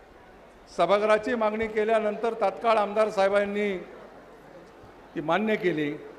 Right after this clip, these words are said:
मला देखील सांगितलं की तुमच्या खासदार निधीतला पन्नास लाखाचा निधी या आदिवासी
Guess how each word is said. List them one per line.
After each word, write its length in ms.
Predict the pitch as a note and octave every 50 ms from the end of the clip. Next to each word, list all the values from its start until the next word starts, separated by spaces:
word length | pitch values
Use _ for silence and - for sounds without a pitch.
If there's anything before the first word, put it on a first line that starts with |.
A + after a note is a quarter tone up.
| - - - - - - - - - - - - - - - - - - - - -
मला 200 | F3 F#3+ G#3+ A3
देखील 360 | G#3 G#3+ G3 A3 A#3+ A#3 -
सांगितलं 400 | G#3+ G#3+ G#3+ G#3+ A3 G#3+ A3 A3+
की 160 | A3 A#3 A#3
तुमच्या 360 | A3 G#3+ G#3 - - A3+ A3+
खासदार 360 | F#3+ F#3 G3 G3 G3 A3 A3
निधीतला 440 | G#3 G#3 G#3 G3 G#3+ G#3 A3 A3+ A3+
पन्नास 380 | A3 A3 A3 G#3+ A3 A#3 A#3+ A#3 A#3
लाखाचा 420 | A#3+ A#3 A3+ A3 A3 G#3+ A#3 A#3
निधी 360 | G#3+ G3 F#3+ F3+ F#3+ F3+ D3+ C3+ - - - - - - - - - - - - - - - - - - - - - - D3 E3+
या 100 | A3 A3
आदिवासी 680 | G#3 G#3 A3+ A3 A3 A3 A3 - A#3+ A#3+ A#3+ A3+ G#3+